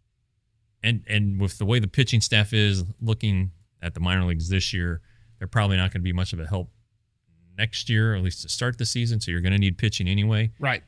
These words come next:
Speaker 1: So why not keep the guy who just went to the All-Star game? You know, and, and all right, you think it's a fluke, he's never done it before? Okay, fine. What, what if he reverts back a half a run in his E R A or even a full run?
Speaker 2: Yep.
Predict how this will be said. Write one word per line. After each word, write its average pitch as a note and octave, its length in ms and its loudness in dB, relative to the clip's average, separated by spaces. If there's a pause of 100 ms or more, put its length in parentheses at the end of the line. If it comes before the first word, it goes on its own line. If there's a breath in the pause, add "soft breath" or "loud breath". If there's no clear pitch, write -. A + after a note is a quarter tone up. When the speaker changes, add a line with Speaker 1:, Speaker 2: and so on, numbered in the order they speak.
(160)
Speaker 1:
So B2 160 0
why C3 140 4
not C#3 180 2
keep C3+ 200 -2
the B2 60 -2
guy A2 240 6
who G#2+ 60 8
just G2+ 200 2
went G2+ 120 4
to F#2+ 40 0
the F2 120 0
All-Star F2+ 340 -2
game? - 140 -18 (260)
You F2 120 -6
know, E2+ 160 -2
and, F#2+ 140 2
and G2 200 2 (320 soft breath)
all F#3+ 80 -4
right, D3 180 2
you B2+ 160 0
think C#3+ 180 -2
it's C3 140 0
a G#2 60 0
fluke, D3 280 -2
he's A2 140 -2
never B2+ 160 0
done C3 160 -2
it C#3+ 40 -4
before? D3+ 380 -6 (120)
Okay, F#3 200 -8
fine. C3 380 -6 (380)
What, C#3+ 140 -2
what C3+ 140 4
if C#3+ 80 2
he C#3 100 2
reverts A#2 340 2
back A2+ 360 2 (220)
a F#2+ 80 -10
half A#2+ 240 0
a A2+ 60 0
run F#2 420 2
in G2+ 140 -2
his F2+ 160 2
E F2 80 2
R E2+ 160 0
A D2+ 100 -6
or F#2 80 -2
even F#3 160 -2
a D3 60 -2
full E3+ 240 -2
run? D#2 300 0 (200)
Speaker 2:
Yep. A3+ 220 0